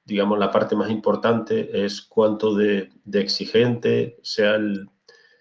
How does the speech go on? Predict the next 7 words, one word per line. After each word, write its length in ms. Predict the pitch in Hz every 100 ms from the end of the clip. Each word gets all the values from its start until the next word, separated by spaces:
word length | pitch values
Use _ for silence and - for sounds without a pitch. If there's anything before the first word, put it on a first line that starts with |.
| _ _
el 320 | 101 95 92
requerimiento. 1040 | 90 98 - 98 98 107 107 107 113 - - _ _ _ _ -
Ay, 320 | 117 101 - _ _ _ - 120 113 113
algo 280 | - 117 117
ha 40 |
pasado 440 | 104 104 107 95 92
ahí. 180 | 82